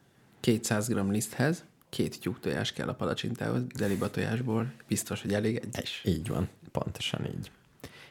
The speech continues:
Speaker 2: És olajjal vagy liszt, vagy zsírral csinálod
Speaker 1: Hát a
Speaker 2: a
Speaker 1: mai
Speaker 2: palacsintát?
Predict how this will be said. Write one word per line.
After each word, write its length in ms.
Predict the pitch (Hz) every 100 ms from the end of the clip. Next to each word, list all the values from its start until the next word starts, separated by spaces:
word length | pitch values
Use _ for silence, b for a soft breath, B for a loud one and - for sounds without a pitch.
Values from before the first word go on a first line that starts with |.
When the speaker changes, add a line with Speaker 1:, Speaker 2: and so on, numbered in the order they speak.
| B -
Speaker 2:
És 460 | 90 80 80 - -
olajjal 720 | 90 71 90 90 98 - -
vagy 200 | - 95
liszt, 360 | 101 101 - -
vagy 580 | 85 85 80 85 82 - 87
zsírral 400 | 82 - - -
csinálod 360 | - - -
Speaker 1:
Hát 160 | - 95
a 40 |
Speaker 2:
a 20 |
Speaker 1:
mai 240 | 117 160 165
Speaker 2:
palacsintát? 200 | 120